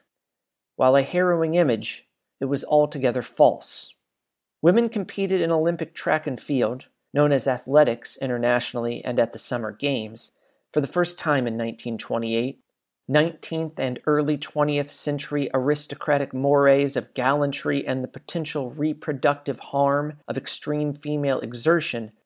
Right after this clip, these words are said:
pervaded the ruling class of amateur sport. When finally allowed the opportunity to compete, women were offered five events: one hundred meters, the four by one hundred relay,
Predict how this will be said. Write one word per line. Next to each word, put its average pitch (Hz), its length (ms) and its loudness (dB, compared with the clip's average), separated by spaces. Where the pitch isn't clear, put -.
pervaded 160 520 4
the 143 80 0
ruling 147 420 4
class 135 400 2
of 127 140 -2
amateur 131 360 -4
sport. - 560 -6
When 139 140 0
finally 160 420 2
allowed 147 460 4
the 151 80 4
opportunity 147 600 -2
to 139 80 -4
compete, - 640 -10
women 165 300 4
were 160 120 2
offered 156 360 -2
five 147 340 2
events: 131 640 -2
one 135 180 -2
hundred 147 300 -2
meters, 165 560 -6
the 131 80 -6
four 156 280 2
by 147 200 6
one 143 180 0
hundred 131 320 -4
relay, 131 520 2